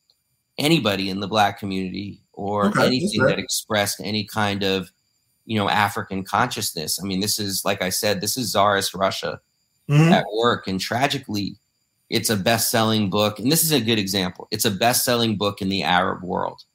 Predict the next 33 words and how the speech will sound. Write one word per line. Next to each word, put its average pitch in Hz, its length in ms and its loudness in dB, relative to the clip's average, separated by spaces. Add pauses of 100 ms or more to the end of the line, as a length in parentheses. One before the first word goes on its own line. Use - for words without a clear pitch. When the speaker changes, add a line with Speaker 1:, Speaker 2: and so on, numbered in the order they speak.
(520)
Speaker 2:
Mm-hmm. 98 80 0
Speaker 1:
Um, 110 440 4 (140)
and 107 220 0
one 113 100 2
of 110 80 2
the 107 80 0
reasons 123 400 0
for 107 120 -4
that 98 180 2
is 92 100 -4
people 123 300 -2
are 120 160 4
trying 117 300 0
to 110 60 0
understand 98 840 -2 (400)
why 131 200 6
Israel 123 540 2
acts 110 440 4
in 104 100 -4
such 110 260 -2
a 104 60 0
horrifically 107 760 -2
nefarious 98 760 0
way 110 440 2 (440)
in 117 140 4
the 117 100 4
region. 113 480 0
So 107 160 -2
people 139 300 -2
are 123 60 4
looking 117 340 -2
for 110 260 -4
answers 123 640 -4